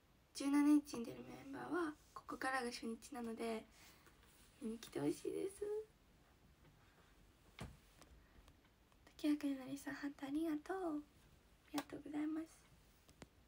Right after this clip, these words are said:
おはよう。衣装いっぱいあるのね、僕たち。そうですね。やっ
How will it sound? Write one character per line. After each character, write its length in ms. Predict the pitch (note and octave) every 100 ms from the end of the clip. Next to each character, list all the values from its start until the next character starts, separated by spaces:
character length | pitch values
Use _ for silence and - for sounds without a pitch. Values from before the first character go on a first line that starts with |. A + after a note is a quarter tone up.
| -
お 40 | F4
は 40 |
よ 180 | F4+ E4+
う。 40 | D#4 - - - - - - - - - - - - - - - -
衣 100 | D#4
装 180 | D4+ C#4+
い 40 |
っ 20 | C#4
ぱ 120 | C#4
い 40 | D4+
あ 40 |
る 80 | D#4
の 100 | C#4
ね、 80 | B3 B3
僕 160 | C#4+ -
た 120 | C#4+
ち。 80 | C#4+ -
そ 220 | - F4
う 60 | D#4+
で 120 | C4+
す 80 | C#4
ね。 220 | B3+ C4 C#4+ - - - - - -
や 80 |
っ 20 | -